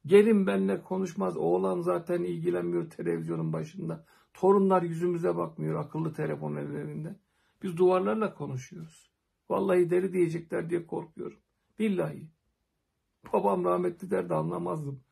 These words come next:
Böyle ara sıra iç çekerdi. "Ah gençlik, bilsem kapı dışına kor muydum seni."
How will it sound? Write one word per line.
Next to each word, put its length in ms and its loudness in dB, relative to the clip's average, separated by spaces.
Böyle 240 4
ara 160 4
sıra 200 -2
iç 120 2
çekerdi. 500 -4
"Ah 580 -2
gençlik, 600 -6
bilsem 460 0
kapı 300 -2
dışına 380 -6
kor 180 0
muydum 360 -4
seni." 320 -8